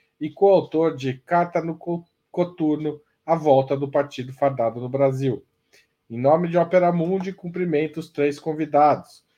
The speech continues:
e também informo que faremos o possível para ler eventuais perguntas da audiência,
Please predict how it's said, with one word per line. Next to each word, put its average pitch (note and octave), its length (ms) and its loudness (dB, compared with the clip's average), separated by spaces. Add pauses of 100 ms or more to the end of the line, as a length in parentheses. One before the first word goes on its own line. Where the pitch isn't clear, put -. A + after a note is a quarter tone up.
(180)
e C3 80 -10
também F3 320 0
informo F3+ 420 2
que F3 120 -8
faremos E3 420 -4
o E3+ 100 -6
possível F#3+ 560 -4
para F3 220 2
ler D#3 260 2
eventuais D3+ 520 -2
perguntas B2+ 480 -6
da C#3+ 80 -2
audiência, E3 680 -2